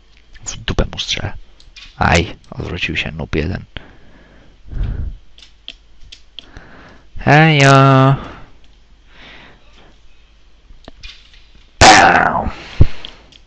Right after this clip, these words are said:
Bojak! Ciekawe, który mam level. O, i kolejna lawa. Znaczy, to jest ta lawa, którą już widziałem. Creeper na wzgórzu. O, akurat robi się dzień, pięknie.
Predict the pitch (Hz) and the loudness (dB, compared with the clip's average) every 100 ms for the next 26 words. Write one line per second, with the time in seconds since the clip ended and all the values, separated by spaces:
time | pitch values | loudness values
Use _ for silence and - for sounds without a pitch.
0 | - - - 170 139 - - - - - | -20 -20 -12 -8 4 6 6 6 4 2
1 | - - - - - 120 117 113 110 98 | -2 -10 -8 -4 2 2 2 0 2 4
2 | 98 85 87 - - - - - - - | 6 4 0 -8 -14 -14 -18 -20 -20 -20
3 | - - - - - - - - - 120 | -20 -20 -20 -20 -20 -20 -12 -4 0 2
4 | 98 90 87 82 - - - - - - | 2 4 4 4 6 6 8 8 6 0
5 | - - - - 165 - 139 139 120 113 | -14 -20 -20 -4 0 2 4 4 6 6
6 | 107 98 101 98 92 87 82 - - - | 6 6 2 -2 -6 -6 -6 -6 -8 -18
7 | - - - - - - - - - - | -20 -20 -20 -20 -20 -20 -20 -20 -20 -20
8 | - - - - - - - - - - | -20 -20 -20 -20 -20 -20 -20 -20 -8 -2
9 | 123 - 98 - - - - - 202 98 | 2 4 4 2 -4 -20 -20 -20 -10 -2
10 | 95 92 - 90 87 - - - - - | 0 0 -6 -6 -8 -14 -18 -20 -20 -20
11 | _ - _ - - - - - - - | _ -20 _ -20 -20 -20 -20 -20 -20 -20
12 | - - - - - - - 76 62 55 | -20 -20 -20 -18 -16 -14 0 4 4 4
13 | - - 127 113 113 107 - 104 104 90 | 2 6 6 6 0 -2 -4 -4 -2 -2
14 | 90 92 90 - 87 | -2 -4 -4 -6 -10